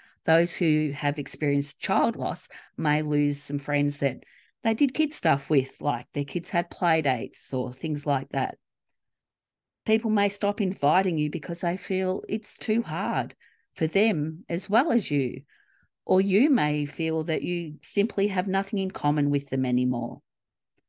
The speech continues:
But the thing is, the loss of your person can leave you feeling like you just don't know where you fit in now.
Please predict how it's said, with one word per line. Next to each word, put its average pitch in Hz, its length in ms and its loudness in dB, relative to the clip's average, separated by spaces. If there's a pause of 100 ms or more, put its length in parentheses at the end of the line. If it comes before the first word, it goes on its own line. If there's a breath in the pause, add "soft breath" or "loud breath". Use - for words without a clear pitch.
(680)
But 175 260 0
the 190 80 -10
thing 233 220 4
is, 185 160 2
the 185 100 0
loss 170 380 -2
of 247 100 -6
your 269 140 0
person 147 520 0
can 151 200 -4
leave 156 200 0
you 147 100 2
feeling 147 440 2
like 147 400 -2 (400 loud breath)
you 240 100 2
just - 240 -2
don't 156 260 2
know 143 200 4
where 143 160 4
you 139 160 2
fit 156 260 -4
in 208 220 0
now. 123 420 -2